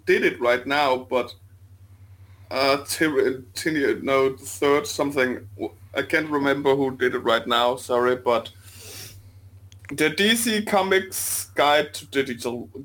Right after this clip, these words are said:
Digital Art is the best book I've read about going from traditional to digital, and it gives you pretty much everything you need to know to make the,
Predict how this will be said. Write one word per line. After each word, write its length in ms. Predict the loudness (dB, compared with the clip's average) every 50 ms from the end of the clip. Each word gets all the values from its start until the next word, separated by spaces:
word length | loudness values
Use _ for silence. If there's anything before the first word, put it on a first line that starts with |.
| -10
Digital 580 | -6 -6 -6 -4 -6 -12 -10 -8 -4 0 2 4
Art 340 | 4 4 4 2 0 -4 -12 -8
is 400 | -2 0 0 0 -2 -6 -8 -8
the 120 | -8 -8 -8
best 540 | -8 -2 0 2 2 2 0 -6 -12 -20 -20 -20 -20 -20 -20 -20 -20 -20 -20 -20 -20 -20 -16 -4
book 360 | 0 2 2 2 2 -2 -8 -2
I've 320 | 0 0 0 0 -2 -8 -8
read 280 | -2 0 2 2 2 0 -2 -20 -20 -20 -20 -20 -20 -20 -18 -8 -4
about 540 | -4 -2 0 4 4 6 6 4 2 -4 -18 -20 -20 -20 -20 _ -20 -20 -12 -2
going 380 | 2 6 6 6 6 4 0 -2
from 240 | -8 -10 -10 -10
traditional 760 | -12 -12 -12 -6 0 0 0 0 -2 -8 -8 -4 -4 -4 -4 -6
to 180 | -10 -10 -10 -10
digital, 600 | -6 -6 -6 -6 -6 -8 -8 -4 -2 0 0 2
and 160 | 0 0 0 -2
it 160 | -4 -2 0
gives 280 | 0 0 0 -2 -6 -4
you 240 | -4 -4 -4 -6 -10 -10 -2
pretty 200 | 0 0 2 2
much 340 | 2 2 0 0 -4 -14 -8 0
everything 540 | 2 2 4 4 2 0 0 -2 -2 0 0
you 160 | 2 0 0
need 280 | 2 2 2 2 0 -2
to 100 | -6 -2
know 480 | 0 2 4 6 6 4 4 0 -2 -12 -20 -18
to 140 | -10 -6 -4
make 380 | 0 2 2 2 2 0 -6 0
the, 240 | 0 0 0 0